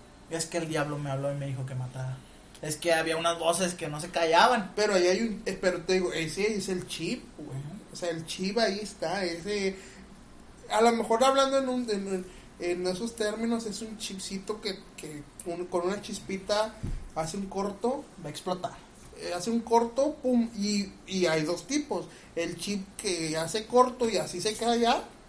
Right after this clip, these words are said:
Speaker 2: ya dañado.
Speaker 1: Ujú.
Speaker 2: Y el chip que hace un corto,
Speaker 1: Se restablece.
Speaker 2: se reinicia todo el pedo y en lo que se reinicia haces tu desvergue, se reinicia y, ah, cabrón, ¿qué hice?
Speaker 1: Ujú.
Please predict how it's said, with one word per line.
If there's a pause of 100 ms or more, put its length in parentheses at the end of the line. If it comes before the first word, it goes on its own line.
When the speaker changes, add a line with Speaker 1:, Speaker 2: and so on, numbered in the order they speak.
(540)
Speaker 2:
ya
dañado.
Speaker 1:
Ujú.
Speaker 2:
Y
el
chip
que (120)
hace
un
corto, (160)
Speaker 1:
Se
restablece.
Speaker 2:
se
reinicia
todo
el
pedo
y
en
lo
que
se
reinicia
haces
tu
desvergue, (140)
se
reinicia
y,
ah,
cabrón,
¿qué
hice?
Speaker 1:
Ujú.